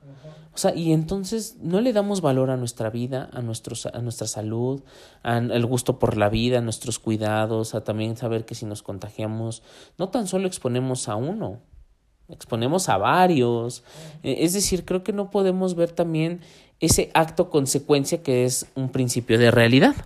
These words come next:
Speaker 1: Bueno, pero también, David, lo hemos platicado en otros foros, o sea, nuestro mismo país,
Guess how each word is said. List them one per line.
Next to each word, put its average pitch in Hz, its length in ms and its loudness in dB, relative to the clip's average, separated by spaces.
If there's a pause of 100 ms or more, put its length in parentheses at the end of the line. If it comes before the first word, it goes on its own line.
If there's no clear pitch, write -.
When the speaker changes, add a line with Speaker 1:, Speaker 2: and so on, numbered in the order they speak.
(800)
Speaker 1:
Bueno, 180 220 -14
pero 143 160 -8
también, 165 340 -10
David, 180 260 -6
lo 175 80 -4
hemos 175 180 -8
platicado 139 480 -2
en 139 80 0
otros 139 320 0
foros, 156 360 2
o 117 60 -12
sea, 127 360 -2 (1080)
nuestro 143 420 0
mismo 147 380 0
país, 165 640 -2